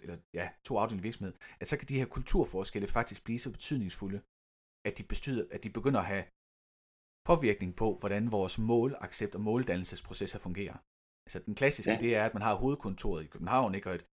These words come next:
Speaker 1: og et satellit i Aarhus, og så føler den her Aarhus-afdeling sig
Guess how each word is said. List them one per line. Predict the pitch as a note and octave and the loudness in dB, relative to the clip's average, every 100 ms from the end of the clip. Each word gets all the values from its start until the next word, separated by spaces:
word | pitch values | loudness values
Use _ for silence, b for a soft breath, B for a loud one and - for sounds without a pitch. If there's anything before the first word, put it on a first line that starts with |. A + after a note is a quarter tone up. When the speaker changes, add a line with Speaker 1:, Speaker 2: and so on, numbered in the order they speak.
| _ _ _ | _ _ _
Speaker 1:
og | - | -12
et | F#2 _ _ _ _ _ - | -12 _ _ _ _ _ -6
satellit | A#2+ A#2 B2 A2 | -4 -2 -4 -2
i | |
Aarhus, | G2+ B2+ C#3+ G#2+ - | 2 4 4 2 -2
og | E2+ | -2
så | G#2+ - | -2 -2
føler | G2 F2 | -2 -2
den | G2+ | -2
her | G2+ - | -2 0
Aarhus-afdeling | G#2+ A2+ F2+ F2+ F2+ | 2 2 -2 -4 -4
sig | E2 | -6